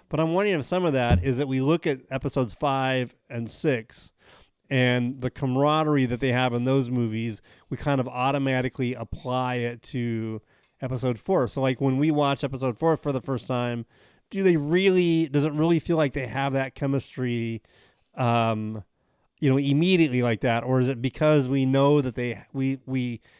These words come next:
kind of just sort of accept the fact that they are friends and all that? And so we just, when we watch the fourth movie, we just sort of, those feelings just kinda carry over to watching that.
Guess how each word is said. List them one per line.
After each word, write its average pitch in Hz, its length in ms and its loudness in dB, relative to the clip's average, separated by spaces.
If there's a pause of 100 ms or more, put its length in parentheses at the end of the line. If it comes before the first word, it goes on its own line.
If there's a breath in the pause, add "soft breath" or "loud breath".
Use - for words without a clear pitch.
(140 soft breath)
kind 143 260 -2
of 123 180 -4
just 135 220 -8
sort 143 180 -6
of 110 320 -8 (340)
accept - 420 -8
the 143 60 -14
fact 139 300 -6
that 127 160 -12
they 127 420 -4
are 113 500 -8 (140)
friends 143 460 -2
and 127 100 -4
all 123 200 -4
that? 120 320 -6 (540 soft breath)
And 131 120 -6
so 143 160 -4
we 131 140 -2
just, 131 500 -8
when 135 160 -8
we 139 80 -4
watch 135 360 -4
the 135 120 -8
fourth 131 320 -6
movie, 175 280 -2
we 123 160 -6
just 120 200 -12
sort 131 180 -6
of, 120 160 -8
those 131 220 -4
feelings 131 340 -6
just 107 120 -16
kinda 127 160 -10
carry 127 240 -8
over 123 180 -6
to 113 80 -8
watching 117 280 -10
that. 123 260 -8